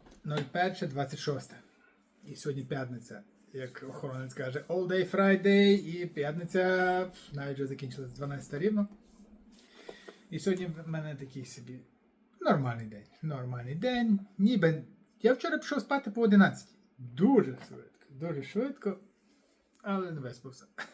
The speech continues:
Тож завтра буду спати мінімум до одинадцятої. Зранку встав,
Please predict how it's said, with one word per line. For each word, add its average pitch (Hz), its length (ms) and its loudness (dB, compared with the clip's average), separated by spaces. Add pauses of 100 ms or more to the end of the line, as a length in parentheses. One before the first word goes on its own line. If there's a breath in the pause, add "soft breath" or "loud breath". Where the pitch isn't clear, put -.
(840 loud breath)
Тож 156 120 -10
завтра 160 260 0
буду 147 180 -4
спати 156 360 -2
мінімум 147 420 0
до 143 100 2
одинадцятої. 135 640 -2 (1400 loud breath)
Зранку 196 380 4
встав, 208 420 4